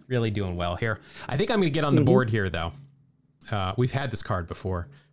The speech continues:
Speaker 1: Future star for the Milwaukee Brewers. It is Gary Sheffield.
Speaker 2: Ah, yes. Sheffield definitely, and especially when he was with the Brewers, had, uh, his cards were collectible.
Speaker 1: Yep, and this is his rookie card. Uh, it is worth fifteen cents,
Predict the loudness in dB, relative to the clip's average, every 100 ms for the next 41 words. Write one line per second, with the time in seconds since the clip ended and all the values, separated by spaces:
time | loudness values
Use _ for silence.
0 | -10 -2 0 2 2 2 0 -4 -4 0
1 | 0 2 0 -2 -4 -6 -2 0 2 2
2 | 2 4 2 2 0 2 2 0 -2 -4
3 | -8 -12 _ _ _ -8 -4 -2 -2 -2
4 | 0 0 -2 -6 -10 -14 -16 _ -2 0
5 | 4 2 2 -4 -8 -4 -2 0 2 2
6 | 0 2 2 4 2 2 0 0 0 -2
7 | -2 2 4 4 4 4 2 0 2 2
8 | 2 -2 _ _ _ -2 0 2 2 0
9 | 0 -2 -2 0 0 0 0 -2 -2 -4
10 | -6 _ -6 -4 0 2 2 2 2 2
11 | 0 0 -2 0 0 0 -4 -10 -18 -20
12 | -10 -4 -2 0 2 2 0 0 -2 0
13 | 0 2 0 -2 -6 -8